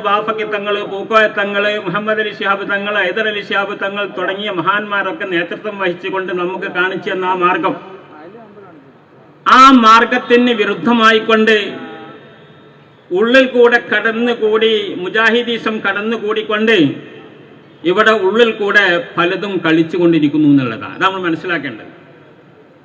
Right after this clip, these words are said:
അതിലെ വശംബദരായിക്കൊണ്ട് കുറേ ആളുകൾ അതിൻ്റെ പിന്നാലെയുണ്ട്. ഈ കൂടിയ ആളുകളൊക്കെ അതിന്റെ ആളുകളാണല്ലോ, നമുക്കറിയാലോ. നിങ്ങളൊക്കെ അതിന്റെ ആൾക്കാരാണ്, നമ്മളൊക്കെ അതിന്റെ ആൾക്കാരാണ്. ബഹുമാനപ്പെട്ട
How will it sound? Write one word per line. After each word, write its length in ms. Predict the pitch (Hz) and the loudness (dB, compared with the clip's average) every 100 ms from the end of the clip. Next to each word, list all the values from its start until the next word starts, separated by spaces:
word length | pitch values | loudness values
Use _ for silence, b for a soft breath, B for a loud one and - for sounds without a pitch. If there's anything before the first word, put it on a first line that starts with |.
| _ _ _ 165 | _ _ _ -4
അതിലെ 340 | 202 240 247 247 240 - - - - - | 0 0 0 0 -4 -10 -18 -20 -20 -4
വശംബദരായിക്കൊണ്ട് 1300 | 185 185 240 240 247 247 220 220 220 220 214 220 233 233 - | -4 0 4 6 6 6 6 4 2 -2 2 2 0 -2 -8
കുറേ 180 | 190 208 196 175 | -2 2 4 4
ആളുകൾ 320 | 196 202 208 202 208 | 4 4 2 0 0
അതിൻ്റെ 240 | 175 190 180 | -2 0 2
പിന്നാലെയുണ്ട്. 840 | 170 160 156 151 131 117 - - - - - - - - - _ _ _ _ - - 131 | 4 4 4 2 -2 -4 -8 -16 -20 -20 -20 -20 -20 -20 -20 _ _ _ _ -20 -10 0
ഈ 120 | 196 233 | 2 2
കൂടിയ 240 | 214 226 233 208 | 0 2 2 2
ആളുകളൊക്കെ 420 | 226 233 220 226 | 2 0 0 0
അതിന്റെ 180 | 226 240 | 0 2
ആളുകളാണല്ലോ, 580 | 226 233 240 233 233 214 | 2 2 2 0 0 -4
നമുക്കറിയാലോ. 560 | 220 220 208 226 185 - - - - - - - - _ - _ 135 | -4 -2 0 0 0 -4 -10 -20 -20 -20 -20 -20 -20 _ -20 _ -2
നിങ്ങളൊക്കെ 420 | 190 233 220 226 | 0 2 0 -2
അതിന്റെ 200 | 226 240 220 | -2 0 0
ആൾക്കാരാണ്, 540 | 220 233 220 196 143 101 143 | 0 2 2 2 0 -2 -8
നമ്മളൊക്കെ 340 | 180 226 226 233 | -4 -2 -2 -2
അതിന്റെ 200 | 226 226 | -4 -2
ആൾക്കാരാണ്. 520 | 214 214 220 185 139 - 190 180 - 196 190 | -2 -2 -2 -2 -2 -4 -8 -10 -12 -14 -6
ബഹുമാനപ്പെട്ട 560 | 165 208 214 214 214 | -4 0 0 0 -4